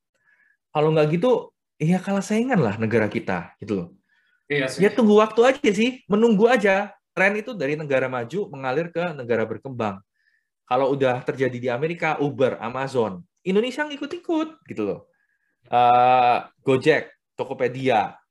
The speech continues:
Speaker 1: kan itu niru gitu loh. Uber udah duluan dari dulu.
Speaker 2: Ya.
Speaker 1: Uber, lalu ada apa lagi?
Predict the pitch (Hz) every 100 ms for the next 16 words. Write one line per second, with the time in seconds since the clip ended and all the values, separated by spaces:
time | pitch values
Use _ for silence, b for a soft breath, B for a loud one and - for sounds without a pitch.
0 | _ - 381 403 415 349 170 208 311 269
1 | 170 131 110 156 170 113 170 143 151 220
2 | 226 160 151 226 269 180 143 151 262 208
3 | 214 - _ _ _ _ _ - 135 156
4 | 123 139 165 240 220 127 123 131 123 113
5 | 110 107 - - 117 110 107 98